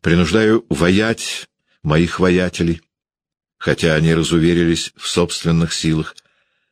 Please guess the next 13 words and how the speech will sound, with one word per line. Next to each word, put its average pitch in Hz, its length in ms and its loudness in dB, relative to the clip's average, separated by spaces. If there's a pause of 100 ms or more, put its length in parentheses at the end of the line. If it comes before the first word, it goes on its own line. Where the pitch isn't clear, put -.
(280)
Принуждаю 104 800 2
моих 95 320 0
дозорных 107 680 0 (520)
под 80 200 -2
страхом 95 540 -2
смерти 101 680 0 (680)
проходить 85 580 0 (100)
туда 90 280 0
и 95 60 2
обратно 95 580 0
свои 85 360 0
сто - 340 -2
шагов, 87 640 -2